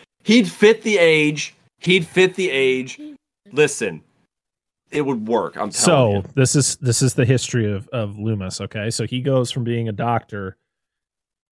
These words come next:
Speaker 2: or a scientist in the Arctic, exper-, and, uh, you know, hears kooky stories from his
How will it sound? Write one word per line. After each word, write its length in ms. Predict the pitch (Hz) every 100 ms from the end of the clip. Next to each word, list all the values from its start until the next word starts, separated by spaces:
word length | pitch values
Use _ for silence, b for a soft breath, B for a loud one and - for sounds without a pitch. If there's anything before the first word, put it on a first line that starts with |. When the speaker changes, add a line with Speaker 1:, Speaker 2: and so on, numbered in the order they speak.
| -
Speaker 2:
or 140 | 120
a 140 | 107 101
scientist 880 | - 135 135 120 - 101 - - _
in 440 | 131 117 107 104 98
the 100 | 110
Arctic, 600 | 123 120 107 101 98 _ _ _ _ _ _ _ _ -
exper-, 560 | - - 139 135 131 - -
and, 320 | 123 113 107
uh, 520 | 107 101 98 98 95 - _ _ _ _ _
you 120 | 127
know, 340 | 117 104 101 90 _ _ _ _ _
hears 480 | - - 143 139 -
kooky 380 | - 151 156
stories 500 | 127 - 139 131 123
from 160 | - 123
his 280 | 113 104